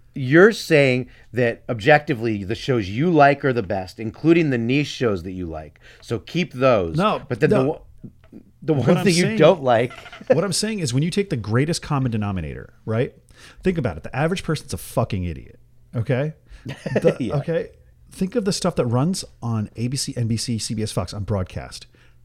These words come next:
Speaker 2: When was the last time you were watching a broadcast television show?
Speaker 1: Uh, my Mark Gester, uh, frequent guest of the,
Speaker 2: Sure.
Speaker 1: uh, of the
Speaker 2: That
Speaker 1: show, The Hopeless Show, is on the show, uh, N C I S Hawaii.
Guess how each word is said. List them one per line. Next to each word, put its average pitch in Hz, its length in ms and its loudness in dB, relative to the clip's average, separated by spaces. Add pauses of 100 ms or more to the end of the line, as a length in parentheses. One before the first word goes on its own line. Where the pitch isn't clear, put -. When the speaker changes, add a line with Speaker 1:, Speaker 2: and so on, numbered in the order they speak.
Speaker 2:
When 165 120 -6
was 233 80 -6
the 254 80 -4
last 214 120 -4
time 202 100 -2
you 185 40 -2
were 175 140 -4
watching 131 320 -2
a 127 80 -2
broadcast 98 880 -4
television 80 420 -6
show? - 280 -14 (880)
Speaker 1:
Uh, 117 220 0
my 123 140 2 (280)
Mark 147 360 6
Gester, 180 500 2
uh, 110 160 2
frequent 120 400 -2
guest 117 320 2
of 104 80 -4
the, 95 60 -6
Speaker 2:
Sure. 107 260 4
Speaker 1:
uh, 98 180 -2
of 104 180 -4
the 113 80 -2
Speaker 2:
That - 100 -2
Speaker 1:
show, 131 160 4
The 113 100 0
Hopeless 120 300 -2
Show, 165 160 2
is 120 120 0
on 117 280 0
the 127 60 -4
show, 123 260 2
uh, 127 340 -6
N 131 160 -2
C 151 180 -2
I 123 120 4
S 120 280 2
Hawaii. 113 600 0